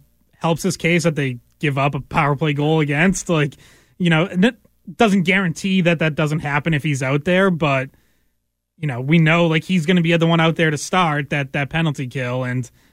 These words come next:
uh, that unit this season has looked much stronger with him out there. So you might be talking about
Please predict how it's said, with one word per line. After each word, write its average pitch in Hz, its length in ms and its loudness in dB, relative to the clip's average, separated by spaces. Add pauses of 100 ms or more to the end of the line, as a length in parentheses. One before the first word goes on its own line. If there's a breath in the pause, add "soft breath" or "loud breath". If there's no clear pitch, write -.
(120 soft breath)
uh, 127 400 -2 (800)
that 160 160 0
unit 160 360 2 (260)
this 143 220 -8
season 156 300 0
has 143 160 0
looked 143 180 0
much 147 260 -2
stronger 131 600 -2 (440 soft breath)
with 151 140 -2
him 180 160 4
out 190 220 2
there. 139 200 -4
So 143 480 -4
you 156 140 -2
might 156 320 2
be 156 80 -6
talking 151 300 -2
about 147 220 0